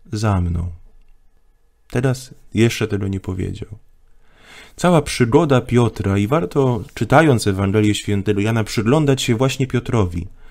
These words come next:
To będą chwile zawahania, słabości, wiary, wyznania tej wiary i zaprzeczenia wierze, zaparcia się, ucieczki spod krzyża, a potem pytania: "Piotrze, czy ty mnie kochasz?" Po tym wszystkim, cośmy razem przeżyli, "Czy ty mnie kochasz?"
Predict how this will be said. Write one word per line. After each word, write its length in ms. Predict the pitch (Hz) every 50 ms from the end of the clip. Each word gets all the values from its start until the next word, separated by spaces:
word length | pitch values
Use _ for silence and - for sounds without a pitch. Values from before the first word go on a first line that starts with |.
| - - - - - - -
To 100 | - 139
będą 300 | 156 165 151 135 123 117
chwile 260 | - - 139 135 123
zawahania, 760 | 113 110 101 98 101 95 - - 113 123 123 120 107 98 92
słabości, 760 | - - 104 101 98 98 117 127 127 123 - - - 98 92
wiary, 560 | 87 98 113 120 123 123 120 110 104 95 95 -
wyznania 480 | - 90 98 92 90 101 104 117 120 117
tej 240 | - 113 110 104 95
wiary 340 | 101 113 117 120 113 110 101
i 40 |
zaprzeczenia 600 | 92 98 90 - - - - - 120 117 113 110
wierze, 420 | 101 104 107 104 98 90 92 92 87 - - - - -
zaparcia 640 | - 110 107 107 - 123 131 131 127 127 - 113 110
się, 200 | - - - 98
ucieczki 560 | 92 95 95 - 127 127 131 - - - 110
spod 260 | - - - 110 117 -
krzyża, 500 | - - - 117 113 107 110 107 98 - - - - - - - - -
a 100 | - -
potem 360 | - 156 160 - 160 143 131
pytania: 480 | - 143 135 - 147 139 127 120 110
"Piotrze, 440 | 110 - 143 160 175 170 - - -
czy 140 | - - -
ty 160 | - - 175
mnie 200 | 165 143 120 110
kochasz?" 680 | - - 107 98 101 - 131 139 127 127 - - - - - - - - - - - - _ - - - - - _ _ _ - - _ -
Po 100 | - 131
tym 200 | - 185 190 170
wszystkim, 460 | - - - 180 196 - - 160 147
cośmy 280 | - 147 143 - 123 113
razem 320 | 139 147 135 135 127 120
przeżyli, 560 | - - - - 120 110 117 113 98 92 92
"Czy 140 | - - 95
ty 160 | - - 190
mnie 200 | 190 175 165 143
kochasz?" 600 | 131 - 117 123 120 - - - 127 - - -